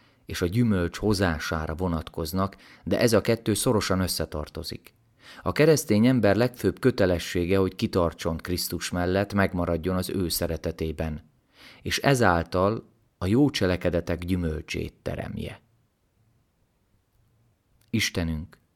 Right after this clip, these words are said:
Te időt ajándékozol nekünk, és föltárod előttünk életünk értelmét. Segíts, hogy napjainkat számba tudjuk venni.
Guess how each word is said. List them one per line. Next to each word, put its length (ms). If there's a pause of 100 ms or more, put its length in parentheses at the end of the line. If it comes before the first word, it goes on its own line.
(500)
Te 120
időt 340
ajándékozol 840
nekünk, 500 (460)
és 160
föltárod 580
előttünk 520
életünk 580
értelmét. 840 (580)
Segíts, 440
hogy 120
napjainkat 720
számba 400
tudjuk 400
venni. 380